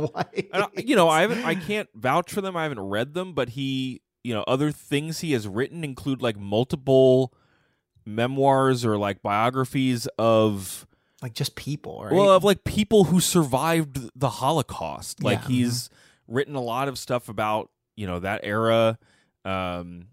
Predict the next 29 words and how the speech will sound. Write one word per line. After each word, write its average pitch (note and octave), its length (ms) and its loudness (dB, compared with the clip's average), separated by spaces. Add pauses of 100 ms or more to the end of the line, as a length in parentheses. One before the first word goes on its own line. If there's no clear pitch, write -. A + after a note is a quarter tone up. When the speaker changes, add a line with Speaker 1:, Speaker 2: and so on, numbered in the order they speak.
(120)
Speaker 2:
other, F3+ 420 4
other G#3+ 300 6
people A2+ 440 -4
as G2+ 120 -2
well, A#2 220 -2
like A2 160 -2
a, G#2+ 220 0
you A#2 100 -8
know, F#2 280 -4 (280)
uh, F#2 200 -6
what - 260 -12
is G2 80 -16
this, F#2+ 160 -14
like, G2 160 -6 (420)
groundbreaking G#2+ 960 -2 (120)
doctor A2+ 760 2 (440)
who G#2+ 120 -2
was, F#2+ 180 -2
like, G2 240 -6 (320)
you G2 100 -12
know, F2 180 -8
this F2+ 140 -14
woman G2+ 320 -4
who G2 100 -8
was, F#2 200 -10
like, F#2 200 -14
the F2 80 -20
head F#2+ 220 -10
of F#2+ 320 -10